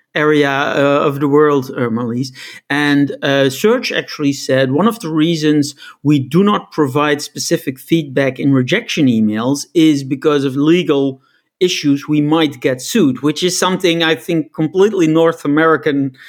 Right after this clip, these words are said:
uh, uh, because it's impossible within Europe, as far as I know.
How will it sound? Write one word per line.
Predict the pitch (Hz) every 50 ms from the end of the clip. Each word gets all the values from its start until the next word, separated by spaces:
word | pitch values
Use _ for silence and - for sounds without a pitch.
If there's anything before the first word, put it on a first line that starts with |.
| - - - - - _ -
uh, | 147
uh, | 139 - - 131 131 131 131 - -
because | 123 123 143 127 147 135 127 - - - - _ _ -
it's | 165 131 - 170
impossible | 175 160 139 127 175 175 185 180 - 160 160 160 160 151
within | 143 156 147 147 143 139 139
Europe, | 147 170 175 147 135 131 139
as | 135 -
far | - - 135 131 127
as | 117 123
I | 120 120 120
know. | 113 110 107 117 123 131 147 143